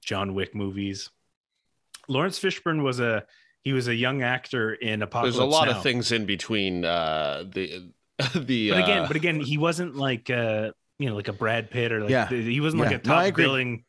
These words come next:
Speaker 3: I agree.
Speaker 1: wasn't a top
Speaker 3: As a
Speaker 1: bill actor, you know?
Speaker 3: twelve-year-old watching that movie, I remember being like, "Who are these people?"
Speaker 1: Nobody was
Speaker 3: Except
Speaker 1: like,
Speaker 3: Keanu Reeves.
Speaker 1: nobody
Speaker 3: You
Speaker 1: was
Speaker 3: know,
Speaker 1: like,
Speaker 3: you
Speaker 1: "I'm
Speaker 3: know
Speaker 1: going to
Speaker 3: from
Speaker 1: see this
Speaker 3: Speed.
Speaker 1: movie 'cause Lawrence Fishburne's in it." You
Speaker 3: Yeah.
Speaker 1: know, like, it was, uh,
Speaker 3: I remember, Moose, we saw it together.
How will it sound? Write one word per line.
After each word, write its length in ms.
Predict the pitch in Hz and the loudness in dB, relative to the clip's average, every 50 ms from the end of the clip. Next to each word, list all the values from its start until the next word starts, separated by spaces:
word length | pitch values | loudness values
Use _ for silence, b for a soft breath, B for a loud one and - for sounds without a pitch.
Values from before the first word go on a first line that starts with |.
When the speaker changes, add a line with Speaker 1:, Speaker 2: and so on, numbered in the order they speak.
| b b b b b b b b | b b b b b b b b
Speaker 3:
I 60 | 107 107 | -2 -2
agree. 140 | 98 143 | 0 0
Speaker 1:
wasn't 160 | 147 151 151 127 | 0 0 0 0
a 60 | 110 | -2
top 240 | - - 135 - - | -2 -2 0 2 2
Speaker 3:
As 140 | 151 151 | 4 4
a 40 | 180 | 4
Speaker 1:
bill 100 | 156 117 | 4 4
actor, 40 | 113 | 4
you 40 | 117 | 4
know? 60 | 160 | 4
Speaker 3:
twelve-year-old 600 | 160 180 190 180 208 196 202 208 202 202 208 160 | 4 4 4 4 4 4 6 6 4 4 2 2
watching 460 | 117 101 98 113 123 - - 135 120 113 | 2 2 2 2 2 2 2 2 2 4
that 180 | 110 110 - | 2 2 2
movie, 440 | 95 101 104 98 110 139 170 185 - B B B B B B B B B B B | 2 2 2 2 2 0 0 -2 -6 B B B B B B B B B B B
I 60 | - | -2
remember 260 | 92 101 107 104 104 98 | 0 2 2 2 2 2
being 180 | 85 104 101 95 | 2 2 2 0
like, 160 | 90 - - | 0 -2 -4
"Who 180 | - - - - | -6 -6 -4 -2
are 180 | 90 107 143 151 | 0 0 0 0
these 160 | 120 104 82 - | -2 -4 -6 -6
people?" 320 | - - - - - - - _ _ - | -6 -8 -10 -10 -16 -18 -20 _ _ -2
Speaker 1:
Nobody 300 | 135 156 185 190 214 214 | 0 0 2 2 2 2
was 140 | 208 196 170 | 2 4 4
Speaker 3:
Except 180 | 151 160 139 135 | 2 2 2 2
Speaker 1:
like, 120 | 123 110 | 2 2
Speaker 3:
Keanu 60 | 107 101 | 2 2
Reeves. 140 | 92 80 | 2 2
Speaker 1:
nobody 200 | 156 180 202 - | 2 2 4 4
Speaker 3:
You 40 | 165 | 4
Speaker 1:
was 100 | - - | 4 6
Speaker 3:
know, 60 | 185 | 4
Speaker 1:
like, 80 | 113 110 | 4 2
Speaker 3:
you 80 | 110 - | 2 4
Speaker 1:
"I'm 100 | - 131 | 4 6
Speaker 3:
know 40 | 139 | 6
Speaker 1:
going 100 | 156 156 | 6 4
to 40 | 180 | 4
Speaker 3:
from 60 | 139 | 2
Speaker 1:
see 60 | 202 | 2
this 120 | 185 160 139 | 0 0 0
Speaker 3:
Speed. 80 | 180 | 2
Speaker 1:
movie 180 | 175 190 180 180 | 2 2 2 0
'cause 140 | 160 156 131 143 | -2 -2 0 0
Lawrence 280 | 151 170 175 165 - | 0 0 0 0 0
Fishburne's 460 | - 247 - - - 160 143 135 123 120 | 0 -2 0 0 0 -2 -2 -2 -2 -4
in 100 | 113 113 | -4 -4
it." 120 | 107 101 _ _ _ _ _ _ _ _ _ _ _ _ _ _ _ _ _ _ _ _ - | -4 -6 _ _ _ _ _ _ _ _ _ _ _ _ _ _ _ _ _ _ _ _ 0
You 80 | 139 127 | 0 2
Speaker 3:
Yeah. 40 | |
Speaker 1:
know, 160 | 139 147 170 165 | 2 2 2 2
like, 160 | 156 151 135 | 2 2 2
it 80 | 139 139 | 2 2
was, 260 | 139 135 131 127 131 | 2 2 2 2 2
uh, 240 | 135 127 120 117 117 | 2 2 2 0 0
Speaker 3:
I 40 | - | 0
remember, 260 | 127 151 160 151 139 | 2 2 4 4 4
Moose, 220 | 131 165 208 - - | 4 2 2 2 2
we 80 | 254 | 2
saw 180 | 302 - 349 349 | 2 4 4 2
it 80 | 359 | 2
together. 380 | - 185 262 320 311 - - | 2 2 2 2 2 0 -4